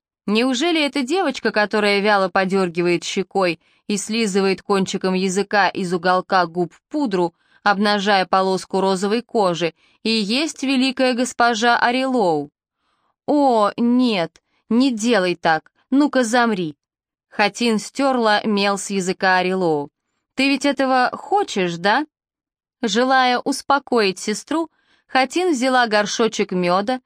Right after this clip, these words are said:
и смазала им ее губы. Лицо Арилоу вновь сделалось ясным,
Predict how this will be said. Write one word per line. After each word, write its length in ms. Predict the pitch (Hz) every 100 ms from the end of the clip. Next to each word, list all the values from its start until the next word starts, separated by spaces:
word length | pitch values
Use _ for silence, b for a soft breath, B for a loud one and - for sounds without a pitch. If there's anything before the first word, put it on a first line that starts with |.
| _ _ -
и 120 | 240
смазала 640 | - 240 240 311 277 277 277
им 360 | - 233 233
ее 480 | - 185 185 170 180
губы. 460 | 170 170 151 143 139 _ _ _ _ -
Лицо 420 | 190 196 - 196
Арилоу 540 | 190 190 214 262 208
вновь 320 | 180 208 233 214
сделалось 720 | 190 196 226 220 220 - 233
ясным, 600 | 269 220 170 - 160